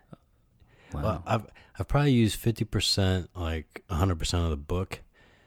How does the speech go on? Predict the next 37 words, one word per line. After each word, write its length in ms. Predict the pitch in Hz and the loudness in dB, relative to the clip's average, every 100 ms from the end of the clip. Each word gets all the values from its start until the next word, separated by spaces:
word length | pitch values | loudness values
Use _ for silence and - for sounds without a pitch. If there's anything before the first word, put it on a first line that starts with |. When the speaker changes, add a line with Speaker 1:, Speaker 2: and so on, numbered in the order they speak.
| _ | _
Speaker 2:
And 120 | 85 87 | -2 0
Speaker 1:
Mm. 20 | |
Speaker 2:
then, 260 | 87 85 82 | 2 0 0
like, 360 | 82 80 76 | 0 -2 -2
another 240 | 87 87 85 | -2 0 0
twenty-five 540 | - 92 - 90 85 | 0 -2 -2 -4 -4
percent, 320 | 90 - 90 | -6 -4 -4
I've 100 | 85 | -2
probably 260 | 85 82 80 | -2 0 -2
used, 340 | 80 80 - | -2 -4 -4
like, 340 | 76 76 - - _ _ _ _ _ _ 80 | -6 -8 -10 -20 _ _ _ _ _ _ -6
you 60 | |
Speaker 1:
One 100 | 76 | -2
Speaker 2:
know, 40 | 78 | 0
the 40 | 71 | 0
Speaker 1:
page 100 | 78 | 0
Speaker 2:
first 140 | 78 | 0
Speaker 1:
or 40 | 78 | 0
Speaker 2:
ten 100 | 85 | 2
Speaker 1:
something. 160 | 78 | 2
Speaker 2:
pages. 520 | 82 85 92 87 82 67 | 2 2 0 0 -2 -2
Speaker 1:
<laughs> 180 | - 120 | 0 8
Yeah, 260 | 135 117 104 | 10 10 8
it's 320 | 104 101 - | 6 4 6
like, 140 | 98 | 4
what 140 | 87 92 | 6 6
a 60 | |
waste 320 | 90 95 92 95 | 6 6 4 2
of 60 | |
money. 260 | 95 85 82 - - - - | 2 2 0 -4 -4 0 6
Speaker 2:
<laughs> 20 | 147 175 - - | 6 6 2 2
And 160 | 95 | 4
then 140 | 92 95 | 6 8
there's, 200 | 90 90 | 6 6
like, 180 | 87 | 2
a 60 | 87 | 2
quarter 540 | - - 98 95 90 | 0 4 6 8 6